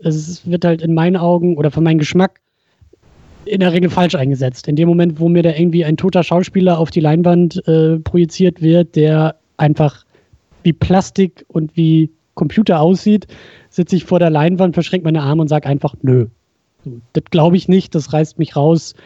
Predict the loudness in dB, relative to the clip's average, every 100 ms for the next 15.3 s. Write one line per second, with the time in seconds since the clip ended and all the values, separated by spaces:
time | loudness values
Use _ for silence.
0 | -20 -20 _ -6 -2 0 0 0 -2 0
1 | 0 0 -2 0 -2 -4 -6 -4 -4 -6
2 | -16 -10 -4 -2 -4 -6 -8 -8 -6 -4
3 | -2 -2 0 0 2 -2 -4 -10 -20 -14
4 | -4 0 2 2 2 2 0 -2 -4 0
5 | 2 4 2 0 -16 -20 _ _ -4 -4
6 | 0 0 2 0 -2 0 2 2 0 0
7 | -2 0 0 0 -2 0 0 0 0 0
8 | 0 -2 -2 -4 -2 -2 0 0 2 0
9 | 0 -10 -10 -2 -2 0 -2 -2 -2 -2
10 | -2 -2 -2 -2 -2 -2 0 2 2 2
11 | 2 2 0 -6 -4 -2 0 0 0 2
12 | 0 0 -4 -2 0 2 4 4 2 0
13 | 0 0 0 0 0 2 0 2 2 2
14 | 2 2 2 2 2 0 0 0 0 -2
15 | 0 0